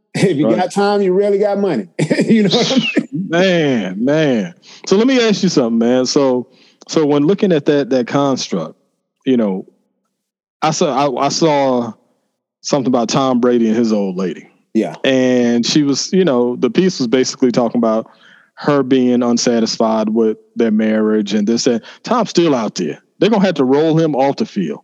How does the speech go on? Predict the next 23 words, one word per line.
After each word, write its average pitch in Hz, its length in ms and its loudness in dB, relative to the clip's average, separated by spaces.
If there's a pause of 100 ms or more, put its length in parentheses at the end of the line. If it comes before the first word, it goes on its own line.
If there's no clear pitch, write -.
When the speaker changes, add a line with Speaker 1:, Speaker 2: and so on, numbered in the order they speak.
(140)
Speaker 1:
Oh, 185 120 2
Speaker 2:
You 202 80 2
know 220 40 6
what 208 60 4
Speaker 1:
yeah. - 60 0
Speaker 2:
I'm - 40 -6
saying? 160 220 0
But 151 140 2
he's, 156 260 2 (380)
but 147 140 2
it's 143 120 -2
just 165 140 0
like 156 120 2
one 156 160 0
of 151 40 0
those 143 120 -2
things 175 240 0
where 139 100 4
when 131 180 2
you're 160 100 0
dealing 160 320 0
with 131 120 0
a, 113 260 0